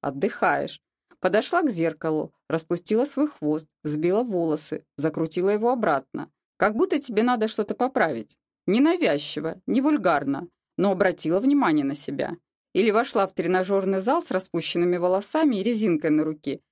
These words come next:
и перед зеркалом закрутила их хвост.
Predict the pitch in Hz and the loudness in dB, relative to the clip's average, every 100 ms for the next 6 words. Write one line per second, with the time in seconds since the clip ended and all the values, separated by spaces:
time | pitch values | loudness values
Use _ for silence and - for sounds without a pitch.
0 | _ - 160 180 175 160 220 302 277 208 | _ -6 -2 0 0 0 -2 0 0 0
1 | 165 160 165 - 220 254 240 _ - 175 | -2 -4 -4 -2 0 0 -2 _ -4 -2
2 | 143 - | -2 -6